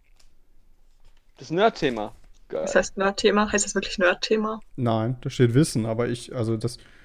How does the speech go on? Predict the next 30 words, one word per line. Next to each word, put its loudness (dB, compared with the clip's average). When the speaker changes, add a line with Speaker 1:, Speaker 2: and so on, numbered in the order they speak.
Speaker 3:
also 6
neben 12
diesem 6
ganzen 4
Schwachsinn, 0
den 4
es 8
Speaker 2:
Ich -4
Speaker 3:
hier 8
Speaker 2:
hatte 6
Speaker 3:
gibt, 8
Speaker 2:
schon 6
Speaker 3:
ja, 8
Speaker 2:
Angst. 0
Speaker 3:
neben 6
diesem 2
ganzen 0
Schwachsinn, -2
den 2
es -2
hier 0
gibt, -6
denke 0
ich -8
mal, -4
ist -8
das -2
das -6
Nerdigste, -2
was, -14